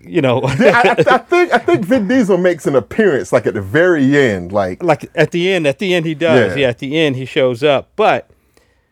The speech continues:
Speaker 1: that's one thing. Two, um,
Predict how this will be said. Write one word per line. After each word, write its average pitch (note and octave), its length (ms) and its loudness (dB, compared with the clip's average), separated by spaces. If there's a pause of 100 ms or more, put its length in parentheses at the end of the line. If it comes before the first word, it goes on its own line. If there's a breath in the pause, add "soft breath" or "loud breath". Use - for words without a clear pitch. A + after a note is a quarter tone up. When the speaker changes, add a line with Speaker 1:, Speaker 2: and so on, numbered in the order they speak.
(500)
Speaker 1:
that's G3 280 -4
one A#3+ 300 0
thing. B2 580 -4
Two, D#3+ 720 -4 (800)
um, C#3 720 0